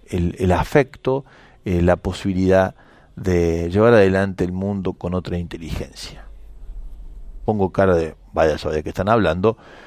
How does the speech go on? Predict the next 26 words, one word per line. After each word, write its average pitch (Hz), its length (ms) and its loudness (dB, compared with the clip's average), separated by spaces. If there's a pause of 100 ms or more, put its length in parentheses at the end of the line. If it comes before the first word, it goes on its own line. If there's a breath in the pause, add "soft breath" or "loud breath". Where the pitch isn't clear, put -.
(220 loud breath)
pero 156 220 4
es 135 80 6
algo 135 400 4
que - 80 2
a 101 60 6
lo 95 100 4
que - 100 -2
debemos 104 280 2
prestar 101 320 2
atención 98 540 0
y 123 60 -2
nos 127 120 -2
viene 165 200 0
bien 131 320 2 (460 loud breath)
la 98 280 8
catequesis 98 720 0
de 104 140 8
hoy 113 160 6
para 95 240 0
contrarrestar 98 1000 2 (280 soft breath)
ese 117 340 4
proyecto 104 880 0
de 95 140 4
deshumanización 95 1400 0
a 90 80 2
partir 98 540 0